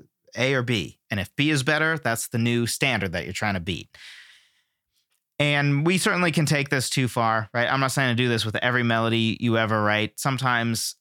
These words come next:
it does feel like it, you kind of nailed it the first time. Maybe try most of the time to at least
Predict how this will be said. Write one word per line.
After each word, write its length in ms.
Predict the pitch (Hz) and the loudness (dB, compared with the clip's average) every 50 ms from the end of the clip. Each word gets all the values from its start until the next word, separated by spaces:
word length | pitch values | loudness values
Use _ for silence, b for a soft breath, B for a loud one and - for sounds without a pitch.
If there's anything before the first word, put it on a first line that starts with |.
| _ | _
it 80 | 143 117 | -6 -4
does 240 | - 120 120 113 - | -2 -2 -2 -2 -4
feel 260 | - 127 123 117 110 | -2 -2 -2 0 0
like 300 | 110 107 107 107 104 - - - _ _ _ | 0 0 0 0 -2 -6 -14 -20 _ _ _
it, 140 | - - - _ _ _ _ _ - 403 _ _ _ _ _ _ | -16 -16 -16 _ _ _ _ _ -20 -20 _ _ _ _ _ _
you 160 | - 120 110 | -12 -12 -10
kind 220 | - - 131 127 123 | -6 -2 0 0 2
of 140 | 117 110 | 0 0
nailed 320 | 120 123 120 120 120 113 117 | 0 0 2 2 0 0 -2
it 80 | 104 | -2
the 60 | - 107 | -4 -2
first 360 | - 123 120 113 104 - - | 0 0 0 0 -2 -4 -2
time. 640 | 127 117 110 110 107 104 104 101 101 110 127 - | 0 0 0 2 0 0 0 -2 -2 -4 -4 -4
Maybe 260 | - 165 160 156 151 | -4 -4 -2 -2 -4
try 580 | 139 - 151 139 131 131 131 127 123 123 117 120 - _ _ _ _ _ _ _ _ - | -2 0 0 0 2 0 0 0 0 -2 -2 -4 -8 _ _ _ _ _ _ _ _ -2
most 360 | 131 127 131 139 139 - - | 0 2 2 2 0 0 -2
of 60 | 131 | -2
the 40 | - | 0
time 220 | - 131 131 127 | 0 0 0 0
to 100 | 123 127 | 0 -2
at 80 | 123 98 | -2 0
least 300 | 143 143 135 - - | 0 -2 -2 -4 -8